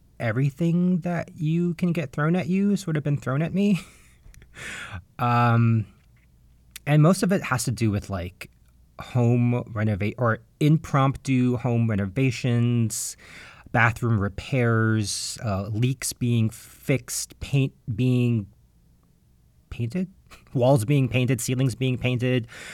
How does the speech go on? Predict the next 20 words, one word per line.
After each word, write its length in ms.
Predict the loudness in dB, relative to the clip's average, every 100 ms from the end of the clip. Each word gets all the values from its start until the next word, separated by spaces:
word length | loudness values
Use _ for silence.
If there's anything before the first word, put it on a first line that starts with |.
| -18 -10
uh, 520 | -2 0 0 0 -4 -4
ceilings 380 | 0 4 4 2
being 260 | 2 0
painted 380 | 0 -2 -2 -2
the 80 | -2
wrong 260 | 0 0 -2
color, 840 | -6 0 2 4 6 6 4 0 -6 -20 -20 -20 -20 -18 -6
uh, 420 | -2 0 0 -2
light 240 | 2 2 2
fixtures 720 | -4 0 2 4 2 0 -4 -2
arriving 640 | 0 4 4 2 2 2
and 100 | 2
being 180 | 2 2
installed. 720 | 0 -2 2 4 4 2 0
It's, 460 | -4 -4 -8 -8 -10 -14 _
a 60 | 0
lot's 480 | 4 2 2 -6 -6
been 160 | -4
going 300 | -4 -4 -8
on. 220 | -12 -16